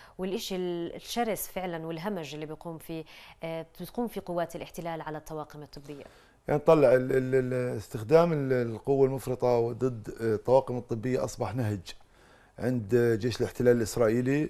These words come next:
Speaker 2: آه، منذ سنوات، ونحن نتوجه للمجتمع الدولي بوقف هذه الانتهاكات بحق الطواقم الطبية، وإلزام إسرائيل بالالتزام باتفاقية جنيف الرابعة التي تحرم المس بالطواقم الطبية أثناء المواجهات وأثناء الحروب. لكن للأسف،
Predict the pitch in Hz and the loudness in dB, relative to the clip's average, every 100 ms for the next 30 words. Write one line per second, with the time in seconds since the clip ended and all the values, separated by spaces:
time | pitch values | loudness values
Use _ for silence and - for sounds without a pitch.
0 | - - 123 123 123 131 131 120 131 131 | -4 -4 -4 -6 -6 -6 -6 -2 2 8
1 | 127 101 - - _ - - - _ 123 | 8 6 -2 -20 _ -20 -20 -20 _ 0
2 | 123 117 117 135 135 123 120 117 - 127 | 0 0 2 4 4 2 0 -2 -2 0
3 | 110 110 127 127 127 131 - 120 127 - | 0 2 4 4 2 0 0 2 2 2
4 | 123 123 120 110 113 110 123 104 95 - | 0 0 0 -2 -4 -2 -4 -4 -10 -10
5 | - 110 117 117 113 117 110 131 143 165 | -6 -2 -2 -4 -6 -6 -2 0 2 0
6 | - _ - - - _ 120 123 113 156 | -4 _ -20 -20 -20 _ 6 8 8 4
7 | 151 - - 123 127 135 127 113 117 135 | 2 -2 0 2 2 0 -2 -2 2 2
8 | 127 110 113 117 131 127 101 123 113 113 | 2 -2 -6 -4 -2 -4 -2 -2 0 4
9 | 127 120 123 135 123 120 120 - 131 117 | 4 6 6 4 2 -4 -4 0 0 0
10 | 113 131 - - 123 123 120 120 110 127 | -2 -4 -8 -2 -2 -2 -8 -6 -4 -2
11 | 131 110 123 123 117 117 110 110 123 131 | -2 -2 -2 -2 -2 -2 -2 0 2 0
12 | - - - - - 120 120 127 107 104 | -2 -20 -20 -20 0 0 4 2 2 0
13 | 107 95 127 127 127 - 131 95 - | -2 0 0 0 -2 -2 -6 -6 -10